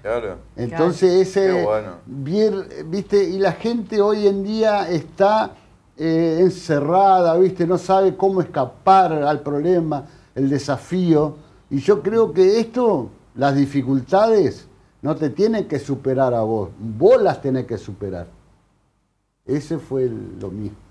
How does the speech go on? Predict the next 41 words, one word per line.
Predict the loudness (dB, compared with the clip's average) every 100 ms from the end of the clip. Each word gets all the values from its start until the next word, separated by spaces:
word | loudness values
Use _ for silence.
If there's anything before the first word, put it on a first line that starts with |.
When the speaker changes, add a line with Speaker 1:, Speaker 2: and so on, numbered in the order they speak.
| _ _
Speaker 3:
Qué | -20
bárbaro. | -20 -12 -2
Speaker 2:
Y | 0
muchas | 0 -2 -4 -6
cosas | -4 -4 -2 -2 0 -2 -6 -4
Speaker 1:
Con | -4
esta | -2 -4
filosofía | 0 -2 -2 -2 2 4
de |
Speaker 2:
me | 6
Speaker 1:
vida | 6 6 4
Speaker 2:
<laughs> | 2 0 2 0
Speaker 1:
venís, | 0
venís, | -2 -2 -2 -4 -8 -8
porque | -6 -4 -4 -8 -4
pare-, | -2 0 0 0
es | 0
natural | -2 2 2 2
en | 0
vos, | 0 -2 -8
eh, | -6 -4 -4
lógico | -4 -6 -6 -8
como | -10
lo | -8
que | -10
dijiste | -12 -14 -4 -4 -4 -16 -12
acerca | -12 -8 -6 -2
de | -2 -2
la | -4
alimentación. | -4 -12 -10 -12 -10 -10 -10 -14 -20 _ _ _
Pero | -4
obviamente | -4 -4 -4
que | -4
venís | -4
con | -6 -6
una | -4 -6
crianza | -6 -2 0 -2 -8 -8 -6 -6 -10
que | -14
tiene | -6 -4 -4 -4
que | -6
ver | 0 0 -2